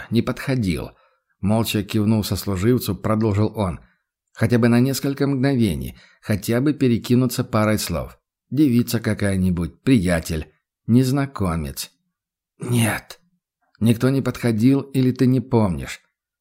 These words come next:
«Да никто, сказал же», тяжело простонал Ральф. «Господи, как плохо». «Встречу своей Гретхен ты назначил до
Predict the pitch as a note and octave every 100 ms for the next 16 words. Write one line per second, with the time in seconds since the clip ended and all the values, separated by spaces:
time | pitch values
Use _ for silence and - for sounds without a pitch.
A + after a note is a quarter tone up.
0 | _ - E3 G3 F#3+ G3+ G#3 G3+ - -
1 | F#3+ E3 C3 G2+ F2 - C#3+ D3 D#3 C3+
2 | A#2+ A2 G2+ G2 - - _ _ _ -
3 | A#2 A#2 B2+ A#2+ A2+ - A#2+ A#2+ A2+ G#2
4 | G#2 E2 - _ _ _ _ - D#3+ E3+
5 | B2 - C#3+ D3+ F3+ - C#3 C3+ _ -
6 | B2+ A#2+ G2+ F#2 - - _ - - _
7 | _ _ _ - - C3 C#3 A#2+ C#3 -
8 | B2 B2+ B2+ A#2 G#2+ C3 C3+ - G#2+ G2+
9 | C3 A#2+ G#2+ B2 B2 - G#2+ F2+ F#2+ D3
10 | D3